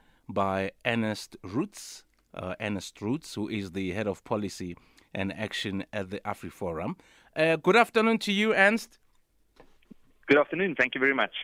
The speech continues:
Speaker 1: Good to have you on the show.
Speaker 2: Thank you very much.
Speaker 1: Excellent. So we're talking, um,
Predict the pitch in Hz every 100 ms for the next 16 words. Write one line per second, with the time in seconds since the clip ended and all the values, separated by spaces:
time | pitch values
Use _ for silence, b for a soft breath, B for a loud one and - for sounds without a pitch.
0 | 113 113 170 156 160 156 143 143 120 -
1 | 127 98 87 - - _ _ _ _ _
2 | _ _ 131 143 135 117 110 98 - -
3 | - - - 135 - 123 101 87 87 -
4 | - 120 113 - 120 123 117 147 - 127
5 | 123 113 110 110 107 104